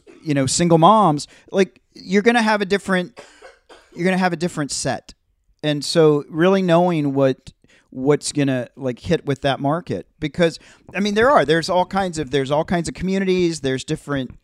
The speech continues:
you know, um, places to take that. But I think it's important to know it's not gonna happen overnight. If it does, you might get lucky that way. But for the most part, it doesn't happen that way. And, and have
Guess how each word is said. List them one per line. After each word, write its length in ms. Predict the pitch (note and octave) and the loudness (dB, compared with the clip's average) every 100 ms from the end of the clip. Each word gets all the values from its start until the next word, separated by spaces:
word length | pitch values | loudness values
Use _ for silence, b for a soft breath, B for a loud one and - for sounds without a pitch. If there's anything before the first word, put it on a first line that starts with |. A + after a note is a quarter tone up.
| b b b _ - | b b b _ -10
you 100 | C3 | -6
know, 320 | A#2 G#2 G#2 b b b b - | -4 -6 -10 b b b b -18
um, 460 | A#2 G#2+ G#2 G2+ - _ _ _ - | -14 -12 -12 -14 -20 _ _ _ -12
places 400 | - F3 F3 D#3+ | -2 0 0 -6
to 80 | C3+ | -8
take 320 | - G3 G#3+ | -2 -2 0
that. 280 | D#3 A#2 A2+ | -2 -2 -2
But 180 | C#3+ D#3+ | -2 -2
I 120 | D#3+ E3 | -2 -2
think 480 | A3 G#3+ - _ b b b _ _ _ _ _ - | 0 -2 -6 _ b b b _ _ _ _ _ -8
it's 180 | F#3+ | -6
important 500 | G#3 G3+ G#3+ B3+ B3 | -4 -2 0 0 -2
to 120 | - G3+ | -4 -2
know 520 | E3+ F3 F3+ D#3 D#3+ _ _ - | 0 2 4 2 -2 _ _ -8
it's 160 | D#3+ | -4
not 220 | D#3+ E3 | 0 0
gonna 100 | G#3 | 0
happen 260 | G3+ G3 G3 | -4 -2 -2
overnight. 540 | E3+ F#3 C#3 A#2+ D3+ - _ | -2 -2 -4 -4 -8 -20 _
If 140 | D3+ E3 | -12 -8
it 80 | |
does, 240 | D#3+ D#3 D#3+ | -4 -4 -4
you 60 | |
might 180 | C#3+ C#3+ | -6 -6
get 140 | D#3 C#3 | -6 -4
lucky 260 | C#3 C3+ | -4 -4
that 200 | B2 A2 | -4 -4
way. 180 | B2+ A#2 | -4 -6
But 300 | B2+ C3+ C3+ _ b b | -6 -6 -6 _ b b
for 140 | D#3 | -6
the 80 | D3+ | -4
most 280 | D#3 F3 - | -2 -4 -4
part, 300 | F3 D3+ - - | -2 -2 -6 -12
it 160 | D#3 - - _ - | -12 -12 -20 _ 2
doesn't 300 | E3 G3 C#3+ | 2 2 -2
happen 320 | B2 A#2 B2 | -6 -6 -6
that 180 | A#2 B2+ | -6 -6
way. 300 | B2 B2+ A#2 | -6 -6 -8
And, 320 | D3+ C3+ C3+ - | -6 -6 -8 -8
and 220 | C#3+ C3+ | -8 -8
have 600 | B2+ D#3 D3+ E3+ F#3 | -8 -6 -4 -2 -4